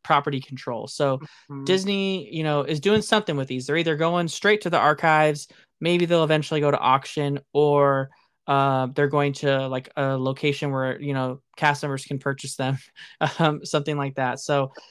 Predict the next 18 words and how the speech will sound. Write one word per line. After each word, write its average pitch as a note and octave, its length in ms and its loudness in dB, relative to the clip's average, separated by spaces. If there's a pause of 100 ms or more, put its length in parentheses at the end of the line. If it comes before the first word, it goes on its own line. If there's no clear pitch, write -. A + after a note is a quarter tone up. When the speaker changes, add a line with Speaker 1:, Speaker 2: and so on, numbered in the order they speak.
(240)
Speaker 1:
there's, D#3+ 220 2 (100)
they're E3 120 2
definitely, F#3+ 800 0
uh, D3+ 180 2
sending E3+ 400 -2
off D3 200 0
some E3 120 -6
of D3+ 40 -4
these D3 160 -4
items. C#3+ 340 -2
I C#3+ 60 0
saw D3+ 200 0
some D3+ 140 -16
people D3+ 160 -4
post C#3+ 260 -4
on C3 140 -4
Twitter, C3 400 -6
like, B2 260 -8